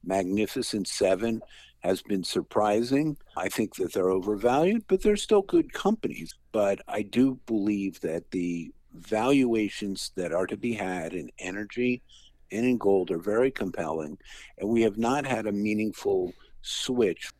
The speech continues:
out of the Magnificent Seven into gold and energy and minerals. I think that that big move still is ahead of us.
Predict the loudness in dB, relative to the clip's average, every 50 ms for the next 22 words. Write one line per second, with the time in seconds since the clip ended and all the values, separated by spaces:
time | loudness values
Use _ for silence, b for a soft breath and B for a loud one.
0 | _ -4 -2 -2 0 0 0 -2 -2 -2 -2 0 0 0 -2 -2 -2 -4 -2 -2
1 | -2 -2 -2 -2 -4 -4 -6 -6 -6 -6 -6 -6 -2 0 0 0 0 0 -2 -2
2 | -4 -4 -4 -6 -6 -6 -6 -6 -6 -2 0 2 2 4 2 2 0 -2 -2 0
3 | 0 0 2 0 0 0 0 0 0 0 -2 -2 -2 -2 -2 -2 -2 -4 -4 -8
4 | -10 B B B B B B B -10 -4 -2 -2 -2 0 -2 -2 -2 0 -2 -2
5 | 0 0 0 0 0 -4 0 2 2 2 2 2 2 2 2 2 0 -2 -6 -8
6 | -4 0 2 2 4 4 2 2 0 -2 -2 -2 -2 0 0 -2 -2 -4 -4 -6
7 | -8 -10 -12